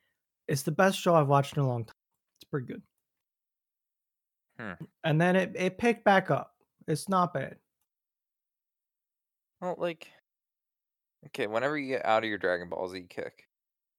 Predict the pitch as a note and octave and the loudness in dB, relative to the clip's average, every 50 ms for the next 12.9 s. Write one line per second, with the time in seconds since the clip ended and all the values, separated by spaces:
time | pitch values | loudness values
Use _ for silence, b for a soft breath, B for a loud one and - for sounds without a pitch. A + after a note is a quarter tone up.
0 | _ _ _ _ - A2 A2 A#2 B2+ C3 B2 - C3+ A#2+ - A#2+ - - B2 A#2 | _ _ _ _ -4 0 2 4 4 2 0 -2 -4 -4 -4 -6 -6 -2 -2 0
1 | A2 G#2+ G2+ G#2 G2 G2 G2 F#2+ F2+ - - - F#2 - - F2+ F#2 - - - | 0 0 0 -2 -2 -2 -2 -4 -4 -6 -8 -12 -12 -12 -12 -14 -12 -12 -12 -14
2 | G2 - - - - G2 F#2+ F#2 G2 F#2 F#2 F2+ - - - - - _ _ _ | -14 -14 -10 -6 -4 -4 -4 -4 -4 -6 -8 -10 -12 -16 -20 -20 -20 _ _ _
3 | _ _ _ _ _ _ _ - - - F#2+ D#2+ - - - G2+ G2 F#2+ G2 G#2 | _ _ _ _ _ _ _ -8 -6 -4 -4 -4 -6 -8 -6 -6 -6 -6 -6 -8
4 | - - - _ - _ _ - A#2 A#2+ A#2+ - C3+ A#2+ A#2 A#2+ - A#2+ A2+ - | -12 -12 -16 _ -20 _ _ -4 -4 -4 -2 0 0 0 0 -2 -6 -12 -14 -12
5 | A#2 A2 A#2+ A#2 A2+ A2+ A#2 A#2+ A#2+ A#2+ - _ _ _ _ _ _ _ _ _ | -10 -8 -6 -6 -2 -2 -2 -2 -2 -6 -12 _ _ _ _ _ _ _ _ _
6 | _ _ _ _ _ _ _ _ _ _ _ _ _ _ - A2+ - - B2+ A2 | _ _ _ _ _ _ _ _ _ _ _ _ _ _ -20 -20 -14 -10 -10 -10
7 | G#2+ - B2 A#2 A2 - - A2 G#2 F#2 - G#2+ A2 G#2 G2 F#2+ _ - A2+ A2+ | -10 -10 -12 -14 -14 -12 -8 -6 -4 0 2 4 4 4 2 0 _ -6 -6 -6
8 | A#2+ B2+ B2 - - A#2+ A2 G#2+ _ _ _ _ _ _ - B2+ C#3 C#3 C#3+ C#3 | -6 -8 -12 -12 -14 -14 -16 -18 _ _ _ _ _ _ -4 -4 -2 0 2 2
9 | C3 C3 C3 - - B2 A2 G#2 F#2+ F#2+ F#2 F#2 F#2+ - _ _ - C#2+ C#2 D#2+ | 2 2 2 0 0 0 2 2 2 2 0 -2 -6 -10 _ _ -12 -8 -6 -4
10 | F2+ F#2 F2+ F#2 F2+ F2+ F2+ - _ _ _ _ _ - D#2+ D#2 F#2 F#2 F#2 F2+ | -4 -4 -4 -6 -8 -12 -16 -20 _ _ _ _ _ -6 -4 -4 -2 -4 -4 -4
11 | G2+ F#2+ G2+ G#2 G2+ G2+ G2 F#2+ F#2+ _ _ _ _ _ _ _ _ _ - G#2+ | -4 -4 -2 -2 -4 -4 -6 -10 -12 _ _ _ _ _ _ _ _ _ -18 -14
12 | G2+ F#2 G2+ G2 - - G2+ G2 - A2 G2+ G2+ F#2+ F#2 G2+ G2 G2 | -10 -6 -6 -6 -6 -8 -10 -2 2 4 4 4 2 0 -4 -6 -6